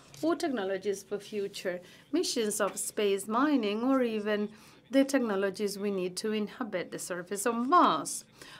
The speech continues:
But I thought it might be more interesting to land on Earth to talk about technology in activities in the short term, to space, uh, and the scopes, which are dual use,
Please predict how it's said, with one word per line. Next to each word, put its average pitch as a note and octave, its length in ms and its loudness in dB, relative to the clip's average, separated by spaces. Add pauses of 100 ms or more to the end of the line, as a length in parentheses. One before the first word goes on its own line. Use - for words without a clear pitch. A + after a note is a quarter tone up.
(120)
But D4+ 160 4
I D4 80 4
thought C#4+ 280 2
it A#3+ 160 0
might G#3 220 0
be F#3+ 100 -2
more F#3+ 300 2
interesting G3+ 640 0
to G#3 160 -2
land F#3 480 2 (100)
on E3+ 240 -8
Earth G3+ 380 0 (300)
to C#4+ 100 2
talk C#4+ 300 2
about G#3 360 2
technology G3 800 -2
in G3+ 140 -4
activities F#3+ 720 -4
in G3 100 -4
the F#3 120 -4
short - 400 -6
term, G3+ 480 4 (640)
to B3 520 0
space, - 880 0 (220)
uh, A3+ 40 -6
and A3 580 -2
the G#3+ 140 -4 (360)
scopes, - 800 -2
which G#3+ 320 -4
are G#3+ 240 0
dual A3+ 340 -2
use, A#3+ 380 -2